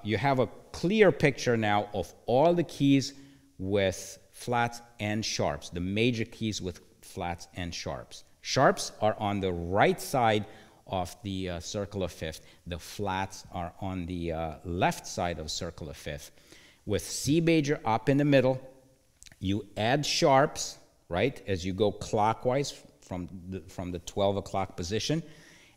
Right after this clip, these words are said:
and you add flats as you go cl-, counterclockwise from the twelve o'clock position, okay? And, uh,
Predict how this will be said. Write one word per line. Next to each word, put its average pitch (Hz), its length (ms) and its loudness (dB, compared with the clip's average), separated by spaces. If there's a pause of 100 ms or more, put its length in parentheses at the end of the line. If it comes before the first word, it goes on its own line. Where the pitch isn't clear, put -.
and 107 220 0
you 107 240 -2
add 113 240 0
flats 123 600 -2
as 92 160 -6
you 95 80 -4
go 90 260 -4
cl-, - 280 -14
counterclockwise 92 1000 -2
from 78 200 -10
the 76 80 -12
twelve 76 280 -10
o'clock - 360 -14
position, - 420 -16 (240)
okay? 156 300 -6 (600)
And, 120 440 2
uh, 120 380 6